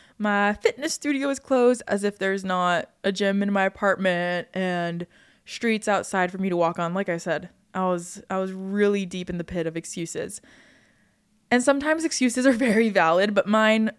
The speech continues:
were not. I was just in a pit of feeling sorry for myself <laughs> and just not my best. Anyway, I finally went back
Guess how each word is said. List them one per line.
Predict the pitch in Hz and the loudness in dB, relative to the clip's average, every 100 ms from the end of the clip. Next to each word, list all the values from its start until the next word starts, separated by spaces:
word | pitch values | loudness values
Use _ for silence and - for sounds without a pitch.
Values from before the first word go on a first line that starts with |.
| _ | _
were | 214 202 | 0 0
not. | 185 120 - | 0 -2 -2
I | 185 | -2
was | 185 | -2
just | 185 - - | -4 -10 -8
in | 180 | -6
a | 175 | -6
pit | - 160 | -6 -6
of | - 156 | -6 -6
feeling | - 196 110 196 220 | -6 -10 -8 -10 -10
sorry | - - 233 | -6 -4 -4
for | 240 | -6
myself | 254 247 226 - - 269 - 370 - | -6 -4 -2 -2 -4 -6 -2 -6 -6
<laughs> | - - - - | -18 -20 -12 -2
and | 269 | 2
just | 262 - | 2 0
not | 214 208 | 2 2
my | 190 | 2
best. | 175 156 - - _ _ | 2 0 -4 -14 _ _
Anyway, | 240 202 151 95 - _ | 0 0 -2 -6 -14 _
I | 220 | -2
finally | 220 233 226 247 | 2 2 4 4
went | 262 | 2
back | 220 175 175 214 | 2 2 2 -2